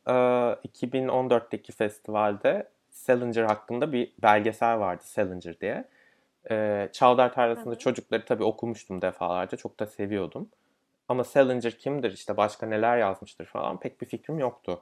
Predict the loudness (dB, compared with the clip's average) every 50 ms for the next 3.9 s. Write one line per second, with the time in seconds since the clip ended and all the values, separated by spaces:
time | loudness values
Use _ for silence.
0 | _ -18 -16 -12 -12 -10 -8 -8 -8 -8 -10 _ _ _ _ _ _ _ _ _
1 | _ _ _ _ _ 6 6 6 8 6 2 2 4 4 4 4 2 -2 -6 -8
2 | -4 -4 -6 -4 2 6 8 8 8 6 0 0 2 2 2 2 0 -2 -4 2
3 | 4 4 4 4 0 -4 -12 -10 -6 -2 -2 0 0 2 0 0 0 -2